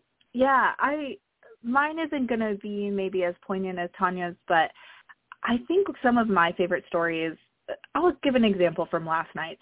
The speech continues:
So we actually had a dinner with, um, our Kessler Scholars,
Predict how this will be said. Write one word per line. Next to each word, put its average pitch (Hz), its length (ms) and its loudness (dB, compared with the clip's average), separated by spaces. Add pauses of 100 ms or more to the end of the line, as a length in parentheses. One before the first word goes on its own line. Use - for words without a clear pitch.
So 196 80 4
we 196 120 6
actually 202 300 -2
had 196 180 0
a 185 80 0
dinner 165 440 -4
with, 170 260 -4 (140)
um, 160 400 -2 (240)
our 175 220 4
Kessler 175 460 -2
Scholars, 156 440 0